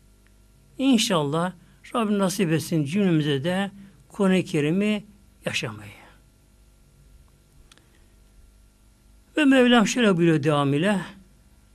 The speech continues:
"İnna enzelnahu." "İnna", Mevla buyuruyor, bir azametimizde, "enzelnahu", onu,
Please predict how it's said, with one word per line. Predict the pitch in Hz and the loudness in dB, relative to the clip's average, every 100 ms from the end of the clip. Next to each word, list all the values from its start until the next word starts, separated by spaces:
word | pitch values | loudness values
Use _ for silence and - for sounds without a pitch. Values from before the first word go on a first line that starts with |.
| _ _ _ _ _ - | _ _ _ _ _ -2
"İnna | 208 226 226 220 208 208 208 233 - | 0 2 2 2 2 2 0 -4 -4
enzelnahu." | 202 202 185 156 190 185 180 180 180 175 170 151 113 139 131 - - - - - - - - - | -2 0 -2 -2 -2 0 -2 -2 0 0 0 -2 -4 -6 -6 -8 -20 -20 -20 -20 -20 -20 -10 -2
"İnna", | 226 165 151 170 220 233 277 - - | 4 4 4 2 0 -4 -8 -18 -8
Mevla | 185 175 180 165 131 | 0 0 2 0 -2
buyuruyor, | 143 160 175 175 156 - - | -4 -2 -2 -4 -10 -18 -12
bir | 208 | -6
azametimizde, | 165 170 156 156 147 143 120 139 190 226 220 - - - _ _ | 0 2 0 -2 -4 -4 -4 -6 -4 -4 -6 -12 -20 -20 _ _
"enzelnahu", | 180 190 175 160 170 160 156 143 139 147 220 247 240 - - - _ | 0 0 0 0 2 2 2 0 -2 0 0 0 0 -6 -18 -20 _
onu, | 185 170 156 208 262 254 | 2 6 6 4 2 -2